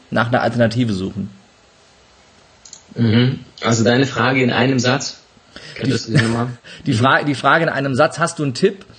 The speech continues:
Speaker 1: um für
Speaker 2: Mhm.
Speaker 1: mich selber rauszufinden, ob ich die maximale Tiefe des Themas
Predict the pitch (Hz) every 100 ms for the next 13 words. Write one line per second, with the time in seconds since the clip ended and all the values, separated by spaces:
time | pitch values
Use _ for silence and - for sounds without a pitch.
0 | - - - 156 117 123 135 165 175 127
1 | 160 196 - 190 - 165 160 131 147 170
2 | 160 135 147 - - 165 156 151 151 -
3 | - 190 214 220 135 123 - - 160 180
4 | 143 135 160 - -